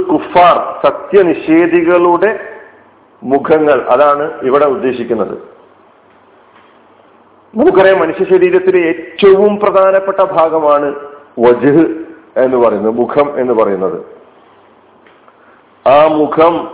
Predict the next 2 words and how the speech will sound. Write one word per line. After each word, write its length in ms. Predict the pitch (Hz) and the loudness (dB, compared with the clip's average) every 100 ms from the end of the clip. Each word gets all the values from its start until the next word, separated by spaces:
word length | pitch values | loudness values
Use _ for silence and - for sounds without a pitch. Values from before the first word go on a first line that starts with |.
| - - - _ _ - | -18 -20 -20 _ _ -2
വഴിയാണ് 720 | 127 131 147 151 139 135 139 - - - _ _ _ _ _ _ _ _ _ 120 | 2 4 2 2 0 -2 -6 -10 -20 -20 _ _ _ _ _ _ _ _ _ 2
ഓരോരുത്തരുടെയും 960 | 127 143 151 151 147 139 139 135 135 | 4 4 2 0 0 0 0 0 -4